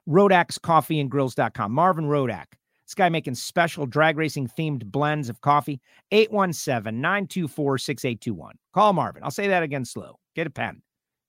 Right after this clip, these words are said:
Eight one seven, nine two four, six eight two one. Call Marvin.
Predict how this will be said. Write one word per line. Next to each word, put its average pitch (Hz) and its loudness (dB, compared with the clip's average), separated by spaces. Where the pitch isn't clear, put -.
Eight 80 -16
one 143 -2
seven, 127 0
nine 117 -6
two 170 -2
four, 117 0
six - -4
eight 113 -2
two 104 -6
one. - -18
Call 135 4
Marvin. 101 -6